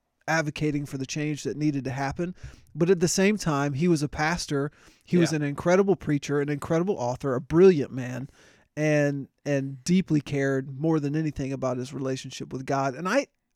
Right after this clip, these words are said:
Speaker 1: I get frustrated, I think, sometimes because that side of Martin Luther King is not always expressed in
Speaker 2: Yeah.
Speaker 1: the, in the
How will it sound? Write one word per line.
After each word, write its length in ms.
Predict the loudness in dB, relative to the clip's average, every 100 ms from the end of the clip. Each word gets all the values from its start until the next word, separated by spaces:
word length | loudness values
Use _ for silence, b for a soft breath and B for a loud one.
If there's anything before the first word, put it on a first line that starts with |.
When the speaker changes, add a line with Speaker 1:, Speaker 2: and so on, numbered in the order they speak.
| 2
Speaker 1:
I 140 | 4
get 180 | 6 2
frustrated, 560 | 0 -2 0 -2 -2 -2
I 40 |
think, 200 | -6 -10
sometimes 580 | -8 -6 -4 -4 -4 -8
because 600 | -12 -8 -4 -4 -6 -10 b b 0
that 280 | 2 2 0
side 380 | -2 0 0
of 100 | -4
Martin 320 | -4 -6 -4 -6
Luther 240 | -6 -8
King 320 | -8 -8 -6
is 160 | -8 -6
not 260 | -6 -6 -4
always 400 | 0 0 0 -4
expressed 800 | -8 -10 -10 -2 -2 -2 -6 -10 -6
in 160 | -2
Speaker 2:
Yeah. 140 | 0 -2
Speaker 1:
the, 120 | -4 _
in 140 | -8
the 100 | -6